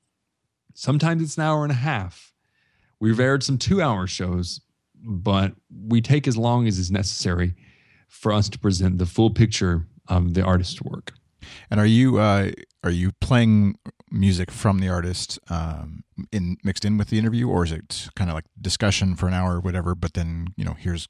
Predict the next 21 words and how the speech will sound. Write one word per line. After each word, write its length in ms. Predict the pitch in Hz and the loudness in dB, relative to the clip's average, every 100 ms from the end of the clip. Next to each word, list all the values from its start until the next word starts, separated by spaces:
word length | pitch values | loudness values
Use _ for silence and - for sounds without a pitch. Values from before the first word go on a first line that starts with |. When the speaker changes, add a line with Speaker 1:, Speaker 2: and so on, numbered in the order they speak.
| _ | _
Speaker 2:
go 120 | 87 | 0
listen 260 | 85 82 82 | 0 0 -4
to 80 | 78 | -6
the 60 | |
music 280 | 80 78 73 _ _ - | -6 -8 -10 _ _ -10
on 160 | 78 | -6
your 160 | 80 80 | -4 -4
own 280 | 78 69 - - | -6 -10 -14 -16
kind 140 | - 76 | -10 -10
of 60 | |
idea? 200 | 73 73 | -10 -2
Speaker 1:
No, 120 | 139 123 | 0 2
the 120 | 104 | 4
music 300 | 123 165 123 | 6 4 2
is 60 | |
mixed 300 | 110 110 110 | 2 0 0
in, 280 | 107 90 82 | 0 0 -2
yeah. 260 | 90 92 82 | -2 -2 -4
Speaker 2:
Okay, 40 | - | -6
Speaker 1:
And, 120 | |
Speaker 2:
yeah. 80 | 107 | -6